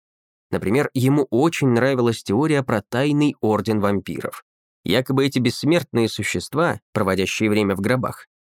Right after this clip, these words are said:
постепенно готовят общество к своему явлению. Их основной инструмент — массовая культура. С её помощью они создают образ физически привлекательного,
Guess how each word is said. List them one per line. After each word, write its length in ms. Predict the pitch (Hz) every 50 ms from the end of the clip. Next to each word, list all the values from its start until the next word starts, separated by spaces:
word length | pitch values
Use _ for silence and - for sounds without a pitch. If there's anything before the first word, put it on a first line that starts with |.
| - 110
постепенно 640 | 107 - - - 95 - 101 127 170 185 185 180
готовят 420 | 165 160 131 - 147 131 123 - - _
общество 560 | - 113 156 180 - - 196 175 - - 185
к 60 | 170
своему 420 | - - 123 123 113 101 95 95 101
явлению. 720 | 101 117 120 113 107 98 90 64 - - 64 62 - 110 - _ _ _ _ _ _ _ _ _ _ _ _
Их 220 | - 120 143 135 -
основной 460 | 120 107 - - 104 98 120 131 120
инструмент — 680 | 107 - - - - 135 190 220 214 120 92 - - - _ _
массовая 460 | - 202 208 196 - - 160 147 143 139
культура. 500 | - 135 110 98 - - 73 71 - - _ _ _ _ _ _ _ _ _ _ _ _
С 120 | _ - -
её 200 | 117 104 104 90
помощью 460 | - 131 151 156 139 - - 151 -
они 200 | 120 104 113 135
создают 460 | 135 - 135 123 117 127 135 135 127 117
образ 380 | 127 151 - - 139 127 - - _ _
физически 500 | - 101 85 101 107 - 107 - - 110
привлекательного, 960 | 85 - 101 90 85 85 85 - - 180 - - 117 95 90 85 78 98